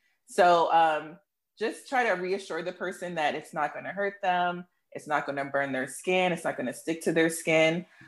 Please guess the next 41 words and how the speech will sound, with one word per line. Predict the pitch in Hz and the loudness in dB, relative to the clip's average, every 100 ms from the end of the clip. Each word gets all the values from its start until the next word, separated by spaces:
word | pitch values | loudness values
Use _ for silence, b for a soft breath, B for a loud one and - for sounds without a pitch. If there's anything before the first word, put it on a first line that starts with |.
| B 156 | B 4
Um, | 151 151 | 6 6
you | 175 | 2
can | 208 208 | -2 0
even | 180 170 160 | 2 0 -2
just | 147 - | -6 -2
take | 160 156 | 0 0
a | |
few, | 165 156 160 | -2 -2 -2
a | |
couple | - 190 165 | 0 0 2
of | 156 | 4
your | 151 | 2
fingers, | - 170 170 170 165 | 0 -2 0 0 -2
dip | 156 147 | -6 -4
your | 143 | -4
fingers | 143 139 139 | -4 -6 -2
in | 131 | -2
the | |
wax | 139 151 156 - | 4 6 6 2
and | 160 | -6
put | - 160 | -2 2
it | 160 | 4
on | 151 | 4
them | 156 151 | 2 -2
and | 143 | 0
rub | 143 139 | -2 -2
them | 143 | -2
on | 143 143 | -2 0
them. | 143 147 _ _ _ | -4 -6 _ _ _
Um, | 156 156 156 | 4 4 4
I | 165 | 0
suggest | 185 226 233 247 | 0 -2 -2 -2
maybe | 214 170 | -2 -4
starting | - 156 156 156 | -4 -2 -2 -4
with | 143 | -8
the | 131 | -10
feet. | - 147 165 | -8 -4 -2
A | 170 | -2
lot | 139 135 | 0 0
of | 143 | -2
people | 135 - 139 135 135 | -8 -4 0 0 -2